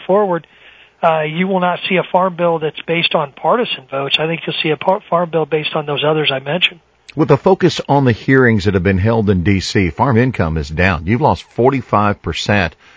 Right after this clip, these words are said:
Speaker 2: farm income over the past thirty-six months, and two thousand seventeen doesn't look great right now. Does that create an urgency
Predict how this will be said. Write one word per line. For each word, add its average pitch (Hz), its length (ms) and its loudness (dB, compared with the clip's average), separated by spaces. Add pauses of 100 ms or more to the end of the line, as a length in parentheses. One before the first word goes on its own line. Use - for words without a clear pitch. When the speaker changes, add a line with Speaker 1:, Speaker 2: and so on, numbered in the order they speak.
(160)
Speaker 2:
farm 98 280 0
income 90 540 -2
over 95 160 0
the 85 100 -2
past 90 420 -4
thirty-six 95 600 -2
months, 92 320 -2
and 76 120 -6
two 110 100 -2
thousand 92 360 -2
seventeen 90 580 -2
doesn't 90 320 -4
look - 180 -6
great 87 380 -2
right 76 340 -6
now. 85 360 -2 (300)
Does 101 180 0
that 127 200 2
create 123 400 0
an 92 240 0
urgency 107 600 0